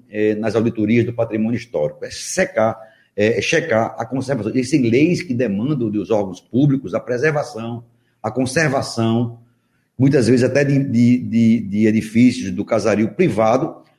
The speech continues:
mas que tem toda uma tutela, toda uma ingerência do poder público, através da fundarp, através das secretarias do, de municípios. Recife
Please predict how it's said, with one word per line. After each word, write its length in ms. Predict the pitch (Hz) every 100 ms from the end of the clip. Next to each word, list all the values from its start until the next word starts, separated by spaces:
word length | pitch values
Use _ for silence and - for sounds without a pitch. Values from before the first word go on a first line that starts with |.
| _
mas 140 | 117
que 100 | 131
tem 180 | 143 139
toda 200 | 143 165
uma 80 | 180
tutela, 500 | 180 180 117 139 123 - _ -
toda 180 | 139 139
uma 80 | 156
ingerência 440 | 123 143 135 139
do 80 | 143
poder 240 | 156 156 180
público, 240 | 107 143 135
através 300 | 117 117 117
da 80 |
fundarp, 560 | - 117 90 110 120 120
através 400 | 113 113 107 113
das 100 | 117
secretarias 560 | - 117 113 107 117 95
do, 500 | - 107 110 113 -
de 100 | 117
municípios. 560 | 117 113 - 110 - - - - -
Recife 680 | 147 - 208 185 160 -